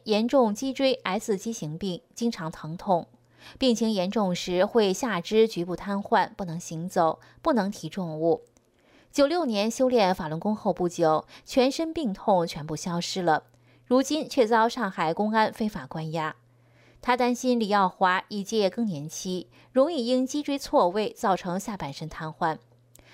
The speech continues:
被关在看守所五个多月，音信全无，不知是否遭到酷刑，令他忧心。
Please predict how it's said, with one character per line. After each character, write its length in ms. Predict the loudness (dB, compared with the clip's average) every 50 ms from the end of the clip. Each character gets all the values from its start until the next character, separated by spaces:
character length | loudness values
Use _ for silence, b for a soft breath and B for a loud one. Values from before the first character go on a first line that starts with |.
| B B B
被 160 | 4 4 4
关 160 | 4 0 0
在 180 | 0 0 -2 -2
看 180 | -2 -2 -4 -2
守 200 | 0 0 0 0
所 240 | 2 2 2 2
五 140 | 2 0 0 0
个 100 | 2 2
多 160 | 4 4 4
月， 260 | 4 4 4 4 4
音 200 | 2 -2 -6 -6
信 180 | -4 -6 -8 -8
全 320 | -8 -8 -8 -8 -6 -4
无， 300 | -2 0 2 2 2 0 B B B B B
不 120 | 2 2
知 140 | 4 4 4
是 220 | 4 4 4 4
否 260 | 4 6 6 6 6 6
遭 160 | 4 2 0
到 140 | 0 -4 -4
酷 260 | -6 -4 -2 -2 -2
刑， 340 | -2 -4 -8 -8 -8 -8 -10 _ _
令 160 | -8 -8 -8 -8
他 200 | -10 -12 -12 -6
忧 200 | -2 -2 -2 -2
心。 320 | -4 -8 -8 -8 -8 -8